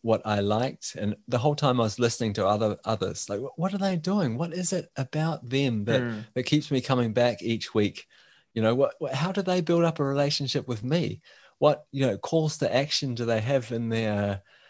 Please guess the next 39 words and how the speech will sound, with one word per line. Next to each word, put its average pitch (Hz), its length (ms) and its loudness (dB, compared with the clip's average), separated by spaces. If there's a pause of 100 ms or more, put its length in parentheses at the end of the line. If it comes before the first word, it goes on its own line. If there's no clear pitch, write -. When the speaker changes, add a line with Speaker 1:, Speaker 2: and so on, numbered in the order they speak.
(160)
Speaker 1:
in 117 100 2
their 110 160 4
episodes? 107 440 0
How 156 140 2
do 160 60 -2
they 160 140 4
structure 139 680 2
their, 110 320 2
the 92 160 -2
conversation?" 123 880 -2 (320)
So - 100 -2
the 131 60 2
whole 185 140 2
time 156 240 4
I'm 123 160 4
listening 135 380 0
to 110 120 -2
this 104 420 2 (440)
and 117 200 2
then 113 280 2 (240)
sort 120 180 -2
of 104 60 0
talking 151 320 4
myself 113 400 2
through 113 140 -2
the 107 60 -2
process. 104 640 0 (340)
And 113 140 0
then 135 180 2
I 120 80 -2
think 113 200 -2
I, 104 140 2 (160)
I 101 300 0
simply 107 300 -4
got 107 180 0
to - 60 -12
the 107 100 -6
point 101 240 0
where, 101 220 0